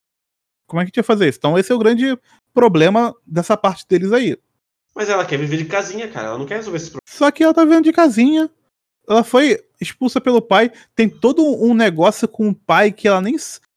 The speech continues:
Speaker 1: ela só sabe que é o pai dela, mas ela não tem nenhuma lembrança. E daí, por que que ela se importa tanto?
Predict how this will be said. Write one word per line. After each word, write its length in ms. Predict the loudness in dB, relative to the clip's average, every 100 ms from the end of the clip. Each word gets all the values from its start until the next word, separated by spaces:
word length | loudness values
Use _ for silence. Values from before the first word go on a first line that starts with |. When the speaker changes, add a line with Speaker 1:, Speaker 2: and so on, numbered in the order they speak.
| _
Speaker 1:
ela 140 | 0 2
só 140 | 2
sabe 200 | 0 -2
que 80 | 0
é 40 | -2
o 60 |
pai 220 | 2 0 2
dela, 260 | 0 0
mas 180 | 0 -2
ela 160 | -2 -2
não 140 | -4
tem 180 | -2 -2
nenhuma 220 | 0 0
lembrança. 560 | 0 2 2 0 -2 -2
E 20 |
daí, 300 | 0 -2 -4 _ _ _ _ _ _ _ _ _
por 160 | -2
que 100 | 0
que 60 | 0
ela 80 | 0
se 120 | 0
importa 340 | -2 -2 -2 -4
tanto? 560 | -2 -2 -2 -6 -10